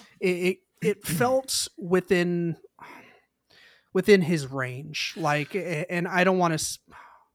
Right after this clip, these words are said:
Speaker 1: like, I don't wanna say, like, that's settling. Like, "Oh, well, you know, I'm totally fine with that." Like, uh, like, I, I felt like he played Falcone the way that John Turturro was meant to play Falcone.
Speaker 2: Yeah.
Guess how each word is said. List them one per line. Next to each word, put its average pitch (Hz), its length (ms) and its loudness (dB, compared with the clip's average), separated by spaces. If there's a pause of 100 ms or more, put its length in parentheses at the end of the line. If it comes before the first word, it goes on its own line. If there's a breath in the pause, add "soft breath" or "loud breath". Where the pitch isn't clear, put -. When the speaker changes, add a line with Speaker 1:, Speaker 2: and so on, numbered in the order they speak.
(460)
Speaker 1:
like, 147 200 -14 (240)
I 185 80 -4
don't 185 120 -4
wanna 180 180 -4
say, 156 400 -4
like, 147 320 -8
that's - 380 -10 (100)
settling. 226 880 -2
Like, 151 400 -2
"Oh, 359 240 2
well, 269 220 4
you 262 140 0
know, 226 80 2 (100)
I'm 277 180 0
totally 160 320 -4
fine 151 240 -2
with 170 100 -10
that." 160 180 -8
Like, 156 240 -4 (440 loud breath)
uh, 208 140 -8
like, 185 320 -2
I, 175 200 2 (640)
I 196 80 0
felt 226 280 0
like 202 160 0
he 214 240 -4
played 160 840 -2
Falcone 151 680 -2
the 151 120 -4
way 143 360 -4
that 139 220 -10
John 147 280 -4
Turturro - 680 -10
was 147 180 -12
meant 151 260 -6
to - 80 -14
play - 280 -18
Falcone. - 480 -20
Speaker 2:
Yeah. 101 260 0